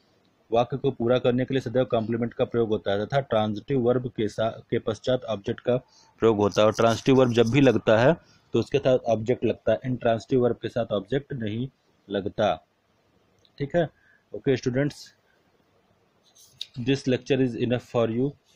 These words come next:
for this chapter, the parts of sentence। I hope I will give you the complete understanding you get in।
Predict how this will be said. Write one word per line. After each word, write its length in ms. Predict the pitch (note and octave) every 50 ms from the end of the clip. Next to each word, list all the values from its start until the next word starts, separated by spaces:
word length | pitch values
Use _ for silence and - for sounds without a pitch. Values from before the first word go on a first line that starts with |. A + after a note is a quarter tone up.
| _ _ _ -
for 100 | A#2 A#2 A2+ G2+
this 180 | A#2+ B2 - - -
chapter, 300 | A2+ G#2 - - B2+ C#3 D3 - _ _ _ _ _ _ _ _ _ -
the 220 | A2 G#2+ A#2 A2+ - -
parts 280 | A#2 A#2+ B2 A#2+ -
of 160 | B2+ A#2 A#2 -
sentence। 400 | A2 A2 - - B2+ B2 - - -
I 80 | A#2+ A#2 A2+ G#2 A2+
hope 180 | C3 C3+ - - - A2+
I 60 | A2+ A2+
will 180 | A2+ B2 A#2 A2 G#2+
give 160 | A#2+ A#2+ A2+
you 180 | A#2 A#2+ B2+ C3+ C#3 C3+ _ _ _ _ _ -
the 100 | G#2 - -
complete 600 | A2+ A2 A2 G#2+ B2 A#2+ B2+ C3+ C#3 C#3 - - _ _ _ _ _ _ _ _ -
understanding 760 | - A#2 A2+ A2 A#2+ A2 - - B2 A2 A2 A2 A2+ C3 C#3 C#3+ C3+ - _ _ _ _ _ -
you 180 | G#2 G#2+ A#2 A2 G#2 A#2
get 180 | A#2 - - A#2
in। 160 | B2 C#3+